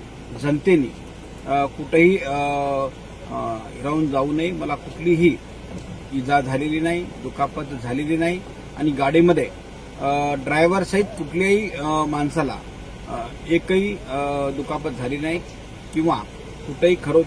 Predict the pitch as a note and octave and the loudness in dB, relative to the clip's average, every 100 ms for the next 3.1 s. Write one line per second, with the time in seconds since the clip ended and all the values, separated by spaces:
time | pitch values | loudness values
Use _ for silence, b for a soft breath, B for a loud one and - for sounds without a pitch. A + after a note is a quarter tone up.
0 | - C#3 C#3+ C#3+ B2+ C3+ D3 E3 F#3 - | 4 0 2 2 2 0 0 -2 -4 -6
1 | C3+ C#3+ C#3 C3+ C3+ C#3 B2+ C#3 D3 E3+ | -6 -4 -4 -2 -2 -2 -2 -2 0 -2
2 | G3 - C3 D3+ D3+ F#3 F#3 - - F3 | -2 -6 -6 -6 -2 -2 -2 -4 -2 0